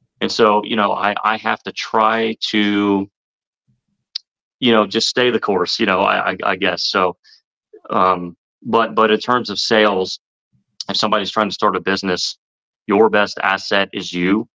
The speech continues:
And I know that sounds cliche, but you, you really have to dedicate yourself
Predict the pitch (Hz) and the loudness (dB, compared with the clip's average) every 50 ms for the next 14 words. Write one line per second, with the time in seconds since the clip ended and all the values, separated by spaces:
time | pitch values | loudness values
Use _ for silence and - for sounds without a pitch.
0 | _ _ _ _ _ _ - 101 95 92 92 98 95 98 95 - - 101 98 95 | _ _ _ _ _ _ -4 -2 0 2 2 2 2 2 0 0 0 0 0 0
1 | 90 - - 98 90 - - 101 87 87 95 110 120 - _ - _ _ _ _ | -2 -2 -2 -2 -2 0 -2 0 0 0 0 -2 -4 -8 _ -20 _ _ _ _
2 | _ - 92 92 95 - 87 90 95 92 90 90 90 87 82 - - 98 107 117 | _ -2 -2 -2 0 -2 -4 -6 -6 -4 -4 -4 -4 -4 -4 -2 2 4 6 6
3 | 117 110 110 107 104 - - 101 98 98 98 - - - - 98 92 - - 98 | 6 4 2 0 -2 -4 -4 -2 -2 -2 -4 -6 -12 -12 -10 -8 -8 -6 -4 -2
4 | 92 92 92 - - 95 - - - - - - 95 - - - | -2 -2 -4 -6 -10 -10 -10 -10 -8 -6 -2 -2 -2 -2 -4 -8